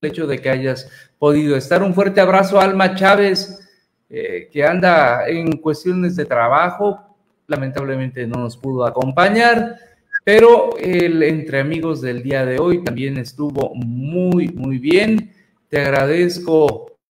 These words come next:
como siempre, Alfonso, que estés con nosotros. Eh, último mensaje, Cristian Sandoval dice, "Muy interesante".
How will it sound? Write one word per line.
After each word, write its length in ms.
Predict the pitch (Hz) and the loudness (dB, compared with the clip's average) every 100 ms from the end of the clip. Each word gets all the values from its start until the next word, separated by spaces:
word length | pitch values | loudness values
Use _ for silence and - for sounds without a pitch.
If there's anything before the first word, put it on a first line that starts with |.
| _ _ _ _ | _ _ _ _
como 300 | 131 127 120 | -8 -8 -8
siempre, 540 | - 175 180 156 147 | -2 0 2 0 0
Alfonso, 600 | - 147 160 170 - 151 | 0 -2 -2 -2 -4 -8
que 80 | - | -8
estés 580 | - 156 156 151 - _ _ _ _ _ | -8 -4 -4 -6 -16 _ _ _ _ _
con 320 | - 135 120 | -4 -2 -2
nosotros. 1000 | - 120 110 - 175 180 196 208 190 - - _ _ _ _ _ | -4 -4 -6 -2 -2 0 2 2 0 -8 -20 _ _ _ _ _
Eh, 280 | 151 156 135 | -4 -2 0
último 600 | 175 190 185 160 139 120 | 0 0 -2 0 0 -2
mensaje, 760 | 131 131 131 165 180 180 175 | -2 -4 -6 -4 -4 -4 -8
Cristian 1000 | - 165 185 180 180 175 156 139 123 107 - | -6 -6 -6 -4 -2 -2 -2 -6 -8 -10 -16
Sandoval 720 | 127 147 135 117 113 147 156 | -14 -10 -8 -6 -6 -6 -8
dice, 360 | 160 160 - - | -12 -12 -14 -8
"Muy 420 | 113 147 185 185 - | -6 -4 -4 -6 -10
interesante". 960 | 110 95 - 90 - - - _ _ | -14 -16 -16 -18 -18 -20 -20 _ _